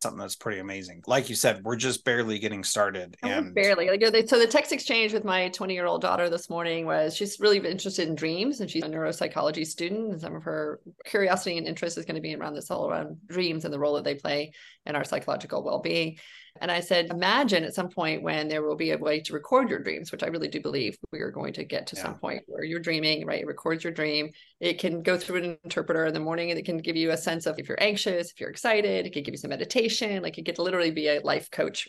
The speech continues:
Speaker 2: for you in some way in using that. But the other side of it is, what if then it turns it into a synthetic media generator where all of a sudden it turns your dream into a video that you can actually go watch again?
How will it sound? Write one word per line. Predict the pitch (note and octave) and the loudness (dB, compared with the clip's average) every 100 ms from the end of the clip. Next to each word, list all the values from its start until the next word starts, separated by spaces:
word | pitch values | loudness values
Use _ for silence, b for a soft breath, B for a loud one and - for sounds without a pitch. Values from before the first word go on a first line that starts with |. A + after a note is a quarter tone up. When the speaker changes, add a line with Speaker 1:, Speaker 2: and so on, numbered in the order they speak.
| - | -6
Speaker 2:
for | |
you | D#3 D3+ C#3+ | -4 0 0
in | C3 | -2
some | D#3+ E3 | -4 -6
way | D3+ D3 D3 - - D#3 | -2 -2 -4 -8 -10 -10
in | D#3 | -4
using | D#3 D3 C#3+ | -2 -2 -2
that. | D3+ F#3 B B _ | -2 -4 B B _
But | - | 0
the | E3+ | 6
other | A3+ G#4+ | 6 6
side | - D#3 | 4 2
of | D3+ | 2
it | D3 | 2
is, | D#3 D#3 E3+ | 2 0 2
what | G3+ | 2
if | B3 | 4
then | F#3+ F#3 | 2 2
it | - | -2
turns | F3 E3+ | -8 -6
it | |
into | E3 E3 | -6 -4
a | D#3+ | -4
synthetic | D#3+ D#3 D#3+ D3+ E3+ | -4 -2 0 0 2
media | A3+ B3+ F#3+ E3+ E3 - _ _ - | 4 6 6 6 2 -8 _ _ 0
generator | F#3+ F3 E3 D#3+ E3+ | 2 6 6 6 6
where | E3 | 4
all | E3 | 2
of | |
a | F#3+ | 0
sudden | F#3+ | -4
it | E3 | -4
turns | - F3 | -4 -2
your | E3+ | -2
dream | E3 E3+ | 0 2
into | G#3+ A3 G#3+ | 2 2 2
a | |
video | F3 C4 D4 - | 4 6 6 4
that | - | 0
you | - | -4
can | - | -4
actually | D#3+ - | -4 -2
go | E3+ | -2
watch | E3 F#3 A3+ - - | 2 0 2 -2 -2
again? | - B1+ F3 | -2 -2 -2